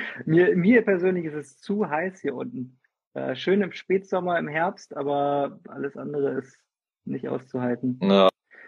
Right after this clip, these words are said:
Speaker 1: Ich mag
Speaker 2: Ja.
Speaker 1: mein Lieblingswetter, wenn ich das verraten darf, ist bewölkt und Nieselregen.
Speaker 2: Echt?
Speaker 1: <laughs> Ja, voll.
Speaker 2: Okay.
Speaker 1: Also so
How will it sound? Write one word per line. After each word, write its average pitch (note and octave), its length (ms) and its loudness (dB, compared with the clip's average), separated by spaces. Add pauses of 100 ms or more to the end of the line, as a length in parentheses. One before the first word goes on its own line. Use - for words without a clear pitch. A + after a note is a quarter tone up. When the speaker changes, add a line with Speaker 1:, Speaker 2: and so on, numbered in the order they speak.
Speaker 1:
Ich - 120 -12
mag E3+ 200 4
Speaker 2:
Ja. - 60 2 (220)
Speaker 1:
mein C#3+ 120 4
Lieblingswetter, D3 680 4
wenn C3+ 100 2
ich C3 80 -8
das C#3 180 0
verraten C3+ 440 0
darf, B2+ 220 0
ist - 220 -14
bewölkt C#3 480 0
und C#3+ 140 -6
Nieselregen. B2 640 -4 (840)
Speaker 2:
Echt? C3+ 340 6
Speaker 1:
<laughs> F#3+ 460 4 (460)
Ja, G3+ 280 4 (1040)
voll. D#3+ 260 0
Speaker 2:
Okay. B2 320 6
Speaker 1:
Also C3 100 4
so C3+ 220 -2